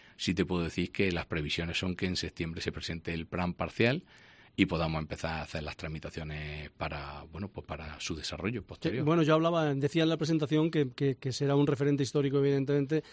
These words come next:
Speaker 2: para Guarromán, para la provincia, pero teniendo,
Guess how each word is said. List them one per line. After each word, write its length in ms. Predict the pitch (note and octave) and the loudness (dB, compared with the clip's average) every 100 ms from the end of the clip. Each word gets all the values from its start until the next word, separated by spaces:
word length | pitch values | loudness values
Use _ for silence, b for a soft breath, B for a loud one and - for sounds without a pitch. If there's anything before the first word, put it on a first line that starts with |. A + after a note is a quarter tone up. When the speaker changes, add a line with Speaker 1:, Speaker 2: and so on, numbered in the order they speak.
| B B B | B B B
Speaker 2:
para 160 | - D3 | 2 6
Guarromán, 420 | D3 C#3+ D3 D#3 | 6 6 6 4
para 160 | D#3 D#3 | 4 2
la 100 | D3 | 2
provincia, 400 | D3 D3 D3 E3+ | 4 4 4 2
pero 200 | D#3 D#3 | 2 2
teniendo, 500 | D3+ E3 G3 G3+ G3 | 6 8 10 8 6